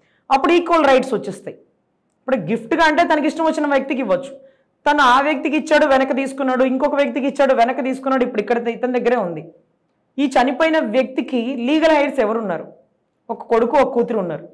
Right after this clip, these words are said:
ఒకసారి కొడుకు ఇచ్చాడు, ఇంకోసారి కూతురికి ఇచ్చాడు, మళ్ళీ వెనక్కి లాక్కుని ఆయన దగ్గరే పెట్టుకున్నాడు, సడన్గా అతను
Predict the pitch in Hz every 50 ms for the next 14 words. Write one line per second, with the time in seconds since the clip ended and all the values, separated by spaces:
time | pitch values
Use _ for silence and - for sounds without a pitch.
0 | _ _ _ _ _ _ _ _ - 214 220 - 277 254 240 247 - 254 247 247
1 | 247 269 262 - 311 302 277 240 262 247 - 262 269 262 262 240 - 240 214 254
2 | 254 294 285 269 262 247 240 214 220 226 240 240 269 247 226 - - 269 233 226
3 | 226 233 214 247 247 240 233 220 220 - - 233 269 294 - 277 233 233 247 254
4 | 240 240 269 277